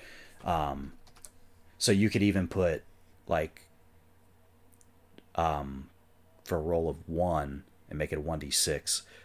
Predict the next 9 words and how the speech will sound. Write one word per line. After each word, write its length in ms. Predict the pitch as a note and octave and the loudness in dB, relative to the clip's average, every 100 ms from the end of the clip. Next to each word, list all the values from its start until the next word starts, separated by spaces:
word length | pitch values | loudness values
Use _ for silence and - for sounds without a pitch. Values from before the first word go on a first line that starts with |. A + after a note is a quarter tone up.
| - | -6
like, 400 | D2 C#2+ - - - | -4 -4 -8 -12 -6
this 140 | - | -4
could 160 | - C#2 | -4 -8
be 60 | |
crab, 500 | - G2+ F#2+ F2+ E2+ - - - - - - - - - - - - - - | 0 4 6 6 2 -4 -20 -20 -20 -20 -20 -20 -20 -20 -20 -20 -20 -20 -4
two 180 | - E2 | -2 -2
D 100 | D#2+ | -4
three 240 | - F#2+ | -2 -2
crabs, 760 | F2 G2 F2+ E2 D#2+ - - | 2 4 4 4 0 0 -2